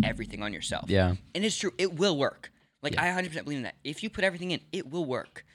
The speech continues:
Speaker 1: Might take three years. Might take six months. Might take one day. Like, you
Speaker 2: Yeah,
Speaker 1: don't
Speaker 2: exactly.
Speaker 1: know.
Speaker 2: You'll never know.
Speaker 1: Crazy.
Speaker 2: Yeah, that's a good quote.
Speaker 1: What's yours?
Speaker 2: Okay,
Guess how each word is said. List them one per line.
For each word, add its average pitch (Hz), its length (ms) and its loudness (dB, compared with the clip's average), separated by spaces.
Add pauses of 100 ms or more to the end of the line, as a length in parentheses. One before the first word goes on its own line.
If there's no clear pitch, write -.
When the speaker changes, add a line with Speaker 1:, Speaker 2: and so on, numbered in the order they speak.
(480)
Speaker 1:
Might 120 240 2
take 160 160 -4
three 143 200 0
years. 113 320 -2 (300)
Might 107 160 -6
take - 160 -10
six - 220 -10
months. 113 180 -8
Might 143 120 -4
take - 100 -8
one 123 180 0
day. 107 220 0
Like, 110 160 -6
you 123 60 2
Speaker 2:
Yeah, 127 100 8
Speaker 1:
don't 135 140 4
Speaker 2:
exactly. 107 400 4
Speaker 1:
know. 92 60 -4 (140)
Speaker 2:
You'll 104 160 2
never 110 180 6
know. 90 220 4 (240)
Speaker 1:
Crazy. 127 380 -6 (680)
Speaker 2:
Yeah, 98 180 4 (260)
that's 117 140 -4
a - 20 2
good 104 140 0
quote. 98 260 8 (1800)
Speaker 1:
What's - 160 -14
yours? - 240 -14 (240)
Speaker 2:
Okay, 90 180 0